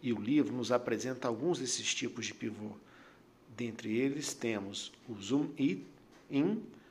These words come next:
que é quando uma parte isolada do produto se torna o produto principal, e o zoom out, quando um produto não é suficiente para ser um produto e acaba se tornando apenas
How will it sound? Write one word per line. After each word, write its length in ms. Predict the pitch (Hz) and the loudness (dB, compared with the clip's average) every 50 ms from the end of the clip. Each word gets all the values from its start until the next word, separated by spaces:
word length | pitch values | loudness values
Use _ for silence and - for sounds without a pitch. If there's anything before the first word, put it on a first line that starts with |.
| - - - - - - - - | -20 -20 -20 -20 -20 -18 -10 -2
que 100 | - 123 | 2 4
é 80 | 120 | 4
quando 540 | 120 - - 135 135 131 123 110 107 104 107 - - - - | 4 2 2 4 4 4 2 0 -2 -4 -6 -8 -14 -14 -10
uma 300 | 120 117 117 110 107 110 - - - | -6 -4 -4 -4 -4 -6 -10 -4 4
parte 320 | - 143 135 147 147 - 143 | 6 6 6 6 4 0 0
isolada 480 | 120 123 135 127 117 113 110 107 110 | 2 4 4 6 6 6 6 4 2
do 100 | 113 113 | 0 -4
produto 540 | 107 117 123 120 110 110 110 107 - - 117 | -4 -2 -4 -4 -2 -2 -4 -4 -6 -6 -4
se 140 | - - - | -4 -4 -4
torna 320 | - - - 113 110 117 | -2 0 0 0 0 0
o 40 | 110 | -4
produto 460 | - - 113 107 110 147 160 160 - | -6 -6 -6 -4 0 -2 -2 -2 -2
principal, 840 | - - 120 - - 127 120 - - 143 139 147 165 170 165 - - - - - - - - - | -8 -6 -4 -2 -2 -2 -2 4 8 10 10 10 10 6 2 0 -10 -16 -18 -20 -20 -20 -12 -4
e 100 | 151 156 | 2 4
o 60 | 165 | 4
zoom 240 | 151 123 135 160 175 - - - | 4 4 2 0 0 -2 -4 0
out, 420 | - 139 131 123 135 - - - - - - - - - - - - - | 4 6 6 6 6 2 -6 -10 -12 -14 -20 -20 -20 -20 -20 -20 -4 4
quando 420 | - 143 131 131 135 135 147 160 - - - - | 8 8 8 8 6 4 0 0 -2 -6 -6 -2
um 140 | 139 131 | -2 -2
produto 560 | 117 - 180 190 135 117 117 113 113 - - 151 | 2 6 6 6 6 4 -2 -4 -4 -6 -4 -2
não 160 | 185 190 147 | 2 2 4
é 60 | 123 | 4
suficiente 720 | 123 - 147 139 - - 156 - - 147 147 151 147 - | 4 2 0 0 0 2 4 4 4 4 2 -2 -2 -4
para 200 | - - 151 143 | 0 2 2 4
ser 260 | 139 - - 131 127 127 | 4 4 4 2 2 0
um 100 | 135 139 | -2 -4
produto 580 | - - 139 110 - 120 120 123 - - - 170 | 0 0 0 2 2 2 0 0 -2 -4 -4 0
e 80 | 180 | 2
acaba 380 | 185 180 - - 123 120 123 117 | 2 2 4 2 2 2 2 2
se 140 | - - - | 0 0 0
tornando 380 | - 123 107 110 117 120 120 | -2 -4 -2 -2 -4 -2 -2
apenas 600 | - - - - 127 127 127 131 127 - - - | -2 -2 0 -2 -2 -2 -2 -4 -4 -4 -6 -6